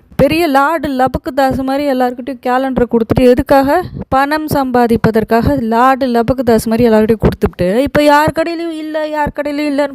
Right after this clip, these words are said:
புலம்பிட்டு உட்கார்ந்துருக்கு. நீ கொடுத்துட்ட, உன் வேலை முடிஞ்சுது. அவங்க கடையிலலாம் இருக்கா இல்லையான்னு நீ எதுக்கு செக் பண்ற? உனக்கு என்னத்துக்கு அந்த செக்கிங் வேலை? அப்புறம் இந்த அம்மா வந்து பூச்செடியெல்லாம் ஆர்டர் பண்ணாங்களாம் ஏதோ ஒரு கடையில, நர்சரியில. அந்த நர்சரி-, நர்சரியில போயிட்டு,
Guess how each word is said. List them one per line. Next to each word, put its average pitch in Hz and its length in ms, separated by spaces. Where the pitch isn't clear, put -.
புலம்பிட்டு 269 420
உட்கார்ந்துருக்கு. 233 460
நீ 285 160
கொடுத்துட்ட, 247 560
உன் 247 160
வேலை 269 300
முடிஞ்சுது. 247 480
அவங்க 294 460
கடையிலலாம் 302 420
இருக்கா 294 380
இல்லையான்னு 277 300
நீ 247 100
எதுக்கு 240 280
செக் - 220
பண்ற? 208 340
உனக்கு 226 240
என்னத்துக்கு 254 420
அந்த 214 240
செக்கிங் 233 320
வேலை? 196 260
அப்புறம் 269 280
இந்த 233 180
அம்மா 240 240
வந்து 233 240
பூச்செடியெல்லாம் 226 680
ஆர்டர் 208 520
பண்ணாங்களாம் 180 500
ஏதோ 175 160
ஒரு 190 220
கடையில, 185 360
நர்சரியில. 180 540
அந்த 226 380
நர்சரி-, 226 760
நர்சரியில 220 340
போயிட்டு, 269 460